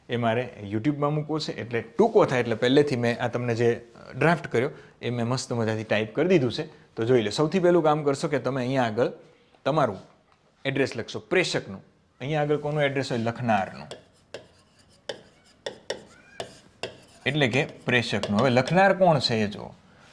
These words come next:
લખનારનું નામ આપ્યું છે અહીંયા આગળ નહીં, પણ હંમેશા યાદ રાખજો, લખનાર વ્યક્તિ છે એને પોતાનું નામ તો ખબર જ હોય, સામેવાળાનું ના ખબર હોય, પણ લખનારને પોતાનું તો ખબર હોય. સામેવાળાનું કેમ ન ખબર હોય?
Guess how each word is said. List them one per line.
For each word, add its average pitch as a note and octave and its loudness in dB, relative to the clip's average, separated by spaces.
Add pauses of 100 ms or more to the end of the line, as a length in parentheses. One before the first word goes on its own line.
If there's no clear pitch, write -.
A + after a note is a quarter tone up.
(120)
લખનારનું F#3 4
નામ D3 2
આપ્યું E3 0
છે F#3+ 2
અહીંયા F3+ 2
આગળ D#3 0
નહીં, A#2+ -2 (420)
પણ A2 -2
હંમેશા C#3+ 4
યાદ G3 6
રાખજો, D#3 2 (500)
લખનાર C#3+ 4
વ્યક્તિ C3 0
છે D#3 2
એને C3 -4
પોતાનું C3 -4
નામ A2+ -2
તો A#2+ -4
ખબર A#2 2
જ A2+ -4
હોય, G#2 -2 (500)
સામેવાળાનું E3 6
ના C3 4
ખબર A2 0
હોય, G#2+ 2
પણ G2+ -2
લખનારને C3 2
પોતાનું A#2+ 0
તો D3+ 2
ખબર D3 2
હોય. A2+ 0
સામેવાળાનું D3 0
કેમ F#3 4
ન E3+ 2
ખબર C#3 0
હોય? B2+ -2